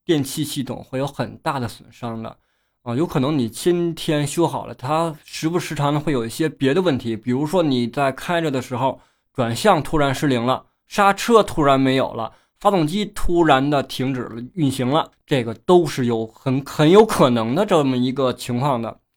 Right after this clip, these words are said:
所以我的建议是，咱们就是基本上就是可以去做一个报废处理了，或者是给它卖掉，这样可以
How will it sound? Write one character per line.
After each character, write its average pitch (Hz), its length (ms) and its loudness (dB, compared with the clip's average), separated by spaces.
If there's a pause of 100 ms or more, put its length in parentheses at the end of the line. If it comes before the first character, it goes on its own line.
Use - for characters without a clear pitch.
(460)
所 143 160 -2
以 160 120 2
我 117 200 -2
的 131 120 -6
建 160 340 2
议 120 80 0
是， 113 380 -10
咱 123 120 -4
们 139 280 -6 (680)
就 120 140 -8
是 107 80 -14
基 - 180 -6
本 135 160 -4
上 117 160 -8
就 123 120 -4
是 113 200 -8 (420)
可 139 120 -6
以 143 140 -4
去 - 180 -14
做 131 140 -6
一 131 80 -6
个 143 80 -6
报 151 120 2
废 147 160 0
处 143 120 -4
理 123 80 -2
了， - 260 -12 (300)
或 - 120 -6
者 127 140 -4
是 123 140 -10
给 113 100 -14
它 123 100 -6
卖 170 220 2
掉， 123 240 -2 (580)
这 151 140 -2
样 120 340 -2
可 - 120 -6
以 123 200 0